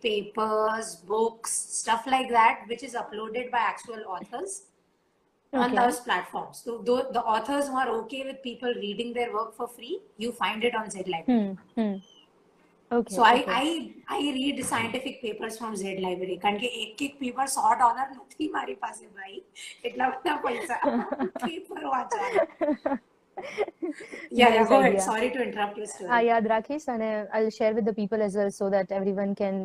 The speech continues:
Speaker 2: uh, get the resources.
Speaker 1: Yeah, of
Speaker 2: Uh,
Speaker 1: course.
Speaker 2: Champak was my favorite. He have huge collection, and then Safari. Oh yes, Safari magazine. How we can, like, we cannot forget that.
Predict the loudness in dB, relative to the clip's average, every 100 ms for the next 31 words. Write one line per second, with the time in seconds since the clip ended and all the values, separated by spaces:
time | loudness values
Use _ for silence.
0 | -6 -4 -2 0 0 0 -2 -2 -2 -4
1 | -6 -10 _ -20 -20 _ 0 2 4 2
2 | 2 0 -2 -6 -2 6 6 6 2 2
3 | 2 0 0 0 0 0 0 0 -2 2
4 | 2 2 2 2 4 2 2 0 2 2
5 | 0 -2 -2 -2 -4 -2 0 2 2 2
6 | 2 2 2 0 2 4 2 0 -2 -2
7 | 0 -2 -4 -4 -4 -4 -4 -4 -4 -4
8 | -6 -6 -8 -8 -10 -6 -2 -2 0 0
9 | 0 0 0 -2